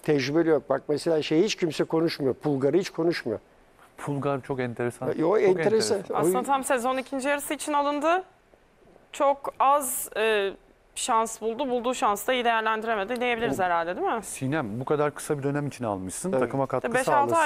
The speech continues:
Speaker 3: aylık
Speaker 2: diye.
Speaker 3: alındı
Speaker 2: Evet,
Speaker 3: yani.
Speaker 2: almışsın. Şans vermiyorsun. Şimdi Torrent'in düşüncesini ben çok merak ediyorum. Hani fiziksel olarak hazır değil bu oyuncu diyeceğiz.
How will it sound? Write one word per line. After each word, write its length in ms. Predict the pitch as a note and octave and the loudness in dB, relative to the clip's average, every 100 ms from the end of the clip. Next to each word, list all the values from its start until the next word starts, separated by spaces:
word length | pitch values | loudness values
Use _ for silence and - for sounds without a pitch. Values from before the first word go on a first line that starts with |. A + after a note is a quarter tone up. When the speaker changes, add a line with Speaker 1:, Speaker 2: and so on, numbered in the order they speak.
| C4 | 0
Speaker 3:
aylık 200 | G3+ G2 | -4 -4
Speaker 2:
diye. 100 | A2 | -2
Speaker 3:
alındı 120 | F#3 | 0
Speaker 2:
Evet, 140 | F3 A#2 | 0 0
Speaker 3:
yani. 220 | F3 F#2 | -2 -2
Speaker 2:
almışsın. 640 | B2 A2 G#2 G2+ - G#3 A3 - - - _ - _ _ | 0 0 -4 -8 -6 -6 -6 -12 -20 -20 _ -20 _ _
Şans 400 | - F3+ F#3+ - | -4 -2 -2 0
vermiyorsun. 560 | C3+ A2 G#2 F#2+ G#2 F2+ - | -2 -2 -6 -8 -10 -12 -8
Şimdi 260 | B2 B2 - | -4 -4 -2
Torrent'in 580 | C3+ C#3 C#3+ - D#3+ - - | -2 0 -2 -6 -10 -10 -10
düşüncesini 580 | B2 - D3+ D3+ F3+ F#3 | -8 -4 -2 -2 0 0
ben 120 | F#3 | 0
çok 240 | F3 F3+ D3+ | 0 -4 -2
merak 300 | B2+ A2 A2+ | -2 -2 -2
ediyorum. 200 | A2 A#2+ | -2 -2
Hani 160 | C3+ - - - - - | -2 -6 -12 -20 -20 -18
fiziksel 480 | - A#2 C#3 - F3+ | -8 -4 -4 0 2
olarak 380 | F3 E3+ E3 - | 4 4 2 0
hazır 300 | D3+ D3+ E3 | 0 0 2
değil 280 | F#3+ F3+ C#3 | 2 2 2
bu 80 | C3+ | 2
oyuncu 320 | A#2+ A2+ A2+ | 2 0 -2
diyeceğiz. 360 | A#2 E3 A3 | -2 -2 -4